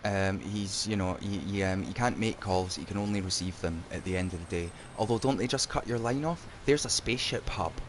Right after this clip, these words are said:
I'm excited to go to the spaceship hub. Are you excited to go to the spaceship hub? I mean, I'm not sure if I should, I mean, maybe I should ease myself in with something a bit lighter before I go all the way to the spaceship hub.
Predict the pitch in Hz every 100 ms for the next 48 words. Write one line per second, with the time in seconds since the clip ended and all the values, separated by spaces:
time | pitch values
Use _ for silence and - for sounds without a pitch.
0 | - - - 107 90 - 139 110 - -
1 | 107 - 92 - 117 127 - - - 90
2 | 87 - 104 120 - 127 127 113 131 135
3 | 131 123 120 139 135 160 135 151 156 160
4 | - - - - - - - - - -
5 | 123 123 127 131 131 - 151 143 135 -
6 | - 123 131 123 135 147 143 147 123 -
7 | 110 123 123 127 113 113 104 98 139 135
8 | 98 95 - - - - 110 104 - 107
9 | - 117 104 107 - 107 123 - 104 92
10 | 92 104 95 92 101 95 95 98 98 101
11 | 90 - 110 - 104 - 85 85